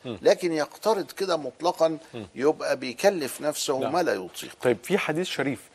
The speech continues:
Speaker 1: روي أن عائشة رضي الله عنها وأرضاها قالت: "يا رسول الله، يا رسول الله، هل أستدين وأضحي؟" قال: "نعم"، فإنه، فإنه دين مقضي.
Speaker 2: ده حديث ضعيف.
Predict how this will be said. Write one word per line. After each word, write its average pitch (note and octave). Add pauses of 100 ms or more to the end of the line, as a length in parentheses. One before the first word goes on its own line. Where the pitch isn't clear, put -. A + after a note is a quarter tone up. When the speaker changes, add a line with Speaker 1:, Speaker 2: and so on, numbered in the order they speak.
(260)
Speaker 1:
روي B2
أن A2+
عائشة A2
رضي A2+
الله A2+
عنها A#2
وأرضاها G2+
قالت: A#2
"يا A2
رسول G#2
الله، A#2+ (300)
يا A#2
رسول A2+
الله، A2+
هل C#3+
أستدين A#2+
وأضحي؟" G#2+
قال: A2+
"نعم"، G2+
فإنه، A2+ (260)
فإنه B2
دين B2
مقضي. G2 (720)
Speaker 2:
ده -
حديث F#3
ضعيف. E2+